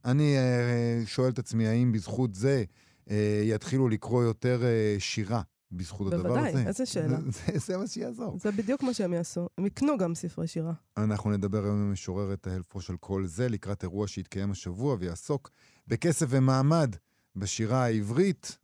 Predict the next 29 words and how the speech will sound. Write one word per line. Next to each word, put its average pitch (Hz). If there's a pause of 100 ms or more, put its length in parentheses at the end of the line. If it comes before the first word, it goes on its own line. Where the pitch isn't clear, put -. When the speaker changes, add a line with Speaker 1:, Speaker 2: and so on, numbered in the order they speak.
(140)
Speaker 1:
היא 107
תשתתף 127
בו, 117
ואנחנו 95
נדבר 92
איתה, 107 (140)
ונדבר 98
גם 101
עם 98
דפנה 107
רוזנבליט 113 (100)
בפינת 104
התרגום 110
שלנו, 98
על 87
תרגום 101
בכלל, 147
ובפרט 123
על 110
התרגום 101
של 110 (100)
עדה, 127
ספרו -
של 113 (240)
ולדימיר 101
נבוקוב. 90
Speaker 2:
נכון. - (400)
אבל 214
לפני 294